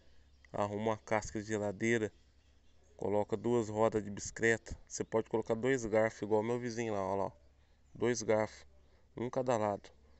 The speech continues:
Põe duas rodinhas, faz um, uma arça ali pra vocês empurrar o carrinho ou amarrar atrás da bicicleta. Olha lá, ele amarrou atrás da bicicleta dele. E vocês podem ir nos ferros velho, pegar uns bag e fazer o jeito que eu tô fazendo aqui, ó.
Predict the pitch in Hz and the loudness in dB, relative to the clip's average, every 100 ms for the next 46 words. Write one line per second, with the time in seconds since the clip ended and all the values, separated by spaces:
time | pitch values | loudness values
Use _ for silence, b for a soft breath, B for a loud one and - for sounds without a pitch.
0 | - - - - 110 107 120 113 117 110 | -20 -20 -6 -2 0 0 0 2 2 2
1 | 107 143 151 - 113 120 120 113 104 - | 0 -4 -4 -2 2 4 2 -2 -8 -14
2 | b b b b - 110 107 113 113 - | b b b b 0 4 6 6 4 -2
3 | 107 131 - - 113 107 104 107 107 107 | -4 -6 -6 -4 -2 -2 -6 -2 0 0
4 | 110 110 120 139 143 - - 131 156 156 | 0 -2 -2 -4 -8 -10 -2 0 2 4
5 | 151 - 151 156 - - 107 - - b | 2 2 -2 -4 -8 -6 -6 -6 -16 b
6 | b b b b 101 101 95 101 101 101 | b b b b -4 -4 -4 -4 -4 -4
7 | 101 104 110 - - 120 127 123 107 - | -6 -8 -10 -8 -4 -4 -4 -4 -4 -6
8 | - b b b b b 107 - 113 - | -20 b b b b b -8 -4 -4 0
9 | 117 107 120 - 117 117 - 120 113 107 | 0 0 -4 -2 -2 -2 -2 2 2 4
10 | 113 127 135 - 113 104 120 110 98 113 | 2 2 0 0 0 2 0 0 0 2
11 | 139 135 117 - b b 117 113 123 117 | 2 0 -10 -20 b b -8 0 2 4
12 | 123 120 135 127 131 147 151 - 110 | 2 0 -4 -6 -2 -2 -2 0 -2